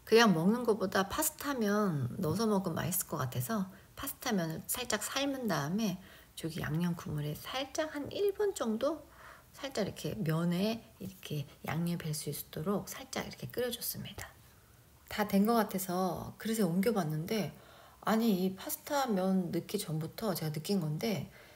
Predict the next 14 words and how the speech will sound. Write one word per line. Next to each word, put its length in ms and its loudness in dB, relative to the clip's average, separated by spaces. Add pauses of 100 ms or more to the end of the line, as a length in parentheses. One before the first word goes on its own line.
(180)
생각 480 2
외로 560 0 (340)
양이 240 6
되게 200 4
많더라고요. 800 -4
그리고 260 2
국물도 480 4
되게 200 0
넉넉했어요. 680 0 (500)
그래서 180 0
제가 180 4
맛을 320 0
살짝 300 -4
봤는데 680 0